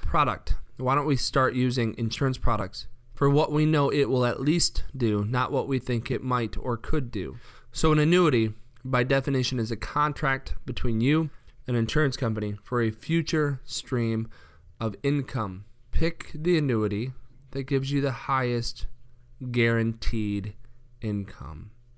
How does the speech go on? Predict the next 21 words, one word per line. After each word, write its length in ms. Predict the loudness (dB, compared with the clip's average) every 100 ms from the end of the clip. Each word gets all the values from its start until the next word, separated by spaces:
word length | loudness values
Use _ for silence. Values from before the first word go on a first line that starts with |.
| -20 -20 _ -20
I 160 | -8
mean, 100 | -4
that's 180 | -4 -2
not 160 | -4 -2
the 160 | -8 -6
only 360 | -6 -6 -6 -8
piece. 560 | -8 -8 -12 -12 -14 -16 -20 -20 -6
We 80 | 2
wanna 180 | 4 6
pay 160 | 6 6
attention 320 | 6 4 2
to 60 |
financial 420 | 0 0 0 -2 -6
ratings. 400 | -6 -6 -4 0
We 60 |
wanna 180 | 2 2
pay 260 | 2 2 2
attention 520 | 0 0 0 -4 -8
to 100 | -6
renewal 320 | -2 -2 -2
rates, 500 | -4 -6 -8 -12 -16